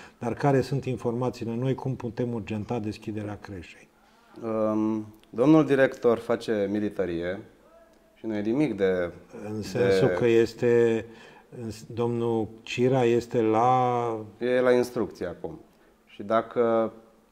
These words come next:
Speaker 2: n-ar fi la fel de soldat și în fața partidului pe care îl servește,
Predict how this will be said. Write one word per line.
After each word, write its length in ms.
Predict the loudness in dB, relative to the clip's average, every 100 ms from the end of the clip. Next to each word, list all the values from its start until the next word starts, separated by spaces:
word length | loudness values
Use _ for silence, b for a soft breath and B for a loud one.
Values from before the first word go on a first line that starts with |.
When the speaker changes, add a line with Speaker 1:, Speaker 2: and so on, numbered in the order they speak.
| _
Speaker 2:
n-ar 260 | 0 0 0
fi 180 | 0
la 140 | 2 2
fel 360 | 2 0 0 0
de 360 | 2 4 4 0
soldat 760 | -6 -4 -2 0 0 -2 -18 _ _
și 200 | -20 -6
în 140 | -4 -2
fața 300 | -4 -4 -4
partidului 760 | -4 -4 -4 -6 -4 -4 -4
pe 160 | -4 -6
care 200 | -6 -4
îl 80 | -6
servește, 800 | -8 -10 -10 -12 -10 -6 -4